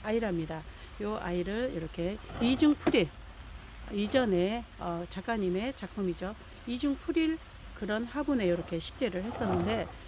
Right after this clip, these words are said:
일부러 톤이 좀 어두운 톤에 이렇게 식재, 먹색이죠, 먹색. 그런 톤에 식재를 했기 때문에 얘가 더 돋보이는 것 같습니다. 이 타이니 버그는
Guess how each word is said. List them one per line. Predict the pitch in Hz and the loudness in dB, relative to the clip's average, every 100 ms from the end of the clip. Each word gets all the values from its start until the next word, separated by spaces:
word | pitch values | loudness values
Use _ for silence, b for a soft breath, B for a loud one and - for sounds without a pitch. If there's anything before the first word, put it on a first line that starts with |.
| B - | B -2
일부러 | 240 269 262 269 254 247 - | 2 4 4 8 8 6 4
톤이 | 330 311 285 262 | 4 6 4 2
좀 | 247 - | -2 2
어두운 | 202 254 302 | 2 6 6
톤에 | 262 226 208 247 170 - | 6 2 2 0 -4 -6
이렇게 | 170 175 170 | -8 -4 -4
식재, | - - | -4 -6
먹색이죠, | 180 185 - - 262 202 214 | 2 2 2 0 0 2 0
먹색. | 165 160 - 160 B B B - | 0 -4 -6 -6 B B B -4
그런 | 214 247 | 0 2
톤에 | 254 262 247 262 302 - - - | 0 -2 0 0 -2 -6 -16 -16
식재를 | - - 269 240 226 | -16 0 0 2 -2
했기 | 214 - 208 180 | -6 -6 -8 -8
때문에 | - 175 190 240 175 | 0 0 0 0 0
얘가 | 180 185 | 0 -2
더 | 208 208 | -4 -6
돋보이는 | 220 202 254 269 233 | -6 0 4 4 2
것 | |
같습니다. | 160 151 - 165 156 156 B B B | -4 -6 -6 -6 -8 -12 B B B
이 | 247 | -8
타이니 | - 339 349 311 | 0 4 6 6
버그는 | 233 208 254 247 | 4 2 2 2